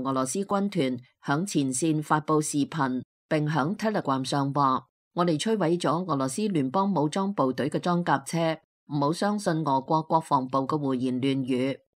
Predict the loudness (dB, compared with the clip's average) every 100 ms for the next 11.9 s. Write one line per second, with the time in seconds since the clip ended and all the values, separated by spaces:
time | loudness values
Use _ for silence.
0 | _ _ 2 4 4 2 2 0 0 2
1 | 2 4 4 4 0 -2 -2 0 0 2
2 | 0 0 -2 -2 -2 -4 -4 -4 -2 -2
3 | -2 -2 0 0 0 -2 -2 -4 _ _
4 | 0 2 2 0 -2 2 2 2 0 0
5 | 0 0 -2 -4 -2 -2 0 2 2 0
6 | -6 _ _ 0 2 2 2 2 0 0
7 | 0 2 2 2 2 2 0 0 0 0
8 | 0 -2 0 -2 2 0 2 0 0 -2
9 | _ _ _ -2 0 2 2 2 2 0
10 | 0 -2 -2 0 0 0 0 0 -2 0
11 | 0 2 0 0 -2 0 2 2